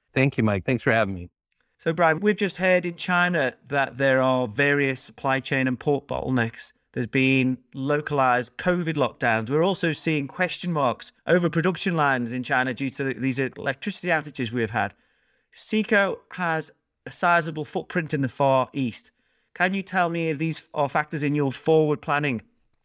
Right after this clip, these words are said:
Speaker 2: particularly in terms of your Trans-Pacific business by ocean and air?
Speaker 1: Uh, absolutely. They are a big factor, and, uh, ultimately they've been a big factor since really January of twenty twenty. We don't expect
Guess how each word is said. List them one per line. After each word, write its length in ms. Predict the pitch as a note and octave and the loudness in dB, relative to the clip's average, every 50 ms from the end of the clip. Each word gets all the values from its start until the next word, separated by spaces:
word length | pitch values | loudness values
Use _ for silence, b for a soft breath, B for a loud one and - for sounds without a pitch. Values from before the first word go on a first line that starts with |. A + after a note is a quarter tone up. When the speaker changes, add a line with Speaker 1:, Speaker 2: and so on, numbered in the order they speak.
| _ _ _ - | _ _ _ -14
Speaker 2:
particularly 460 | - C3 - - G#3 F#3 - F#3+ E3 | -12 -6 -2 0 0 0 0 -2 -2
in 60 | D3+ C3+ | 0 0
terms 240 | - D#3 C#3+ C#3 | 0 0 0 0
of 60 | B2+ C3+ | -2 -6
your 60 | B2+ | -6
Trans-Pacific 760 | - - C#3+ C#3 C3 - - - - D#3 D3 - C#3 _ - | -2 -2 -2 -2 -4 -6 -10 -6 -6 -6 -4 -6 -8 _ -4
business 280 | D3+ C3+ C3+ C#3 A#2+ | -4 -2 -2 -4 -4
by 200 | - - A#2+ A#2+ | 0 0 2 4
ocean 420 | A#2+ B2+ C3 B2 - - B2 A#2+ A2+ _ _ - | 4 2 0 -2 -4 -4 -4 -4 -6 _ _ -8
and 140 | - - B2 | -2 2 2
air? 240 | B2+ C3 C3 A#2 F#2+ _ _ _ _ _ _ _ _ _ _ _ _ - | 4 4 4 2 0 _ _ _ _ _ _ _ _ _ _ _ _ -2
Speaker 1:
Uh, 60 | A2+ | 0
absolutely. 720 | A2 A#2 A#2+ B2 B2 - - - C#3 C3+ B2+ A#2+ B2 B2+ | 2 2 2 0 0 -2 -2 2 2 4 4 4 4 2
They 240 | A2+ A#2 A#2+ A#2 A#2 | 2 2 2 0 2
are 260 | G#2+ A2+ A2 A2 A2+ | 0 2 2 2 0
a 60 | A2 | 0
big 260 | G#2 G#2+ B2+ A2+ G2+ _ | -2 0 -2 -2 -2 _
factor, 560 | - C#3 C3 B2+ A#2+ _ - B2 A#2 A#2 B2 | 2 4 4 4 2 _ 0 2 2 2 2
and, 460 | A#2 A#2 A#2 A2 G#2+ A2 G#2+ G2+ G#2 | 2 2 2 2 4 4 4 4 4
uh, 280 | G#2+ G2+ G2+ G2+ G2+ G#2 - | 4 6 6 4 4 2 2
ultimately 380 | B2 B2+ A#2 - - B2+ A2+ A2 | 2 2 2 2 2 2 2 2
they've 180 | G#2 G#2+ G2+ | 2 2 0
been 160 | F#2+ C#3 B2+ A#2 | 2 0 0 0
a 80 | G#2+ - _ - | -2 -4 _ -2
big 180 | - B2 G2+ _ | -2 -2 -2 _
factor 480 | - B2 A2+ A2 G2+ - - A#2 G#2+ | 0 2 2 2 0 0 0 0 0
since 460 | G2+ - - A2+ G2+ F#2+ - - - _ _ _ _ - | 0 -2 -2 -2 -2 -2 -4 -6 -16 _ _ _ _ -2
really 220 | A2+ B2+ A#2+ G#2+ | 0 2 2 2
January 640 | F#2+ F2+ G2 G#2 G#2+ A2 G#2+ G2+ G2+ G2+ G#2 G#2 G2 | 2 0 0 0 2 2 0 0 0 0 0 0 -2
of 100 | F#2 - | -2 -6
twenty 360 | - - - A2 G2 F#2+ F2+ | -8 -6 -4 -2 -2 -2 -4
twenty. 500 | - - - A2 G#2+ G2+ F#2 F2+ E2+ D#2+ _ _ _ _ _ _ - | -4 -6 -4 -4 -2 -2 -2 -4 -6 -10 _ _ _ _ _ _ -6
We 80 | - A#2+ | -4 0
don't 260 | A#2 A#2+ A#2+ B2 A#2 | 0 2 0 0 -2
expect 640 | A2+ F2+ - - - - C3+ B2 G#2+ - _ _ | -6 -8 -10 -12 -6 -2 -2 -2 -2 -6 _ _